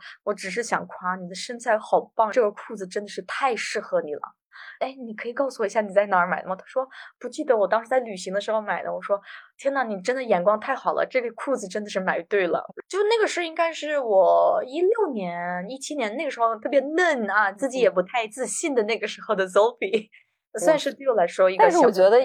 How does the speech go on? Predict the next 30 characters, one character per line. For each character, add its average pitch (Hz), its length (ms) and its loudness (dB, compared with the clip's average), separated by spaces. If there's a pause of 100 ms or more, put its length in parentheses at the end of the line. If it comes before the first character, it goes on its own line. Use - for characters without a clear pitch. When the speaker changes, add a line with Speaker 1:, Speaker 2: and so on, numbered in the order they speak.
(240)
Speaker 2:
对 320 120 4
你 214 140 6
来 160 160 6
说 220 160 4
真 247 140 4
的 254 80 2
是 247 140 2
跨 220 260 2
出 240 160 2
了 202 100 4
自 226 160 -4
己 151 100 0
的 170 280 2
一 175 80 -4
个 170 120 4
舒 196 160 -4
适 190 220 -2
区， 247 160 -6
Speaker 1:
对， 330 320 4
Speaker 2:
对。 160 420 2
Speaker 1:
是 - 200 -4
的。 - 320 0
Speaker 2:
嗯， 185 180 -10
嗯。 185 100 -14
Speaker 1:
所 302 140 2
以 370 120 0
大 359 180 2
家 339 180 4
就 349 160 -4
是 302 180 0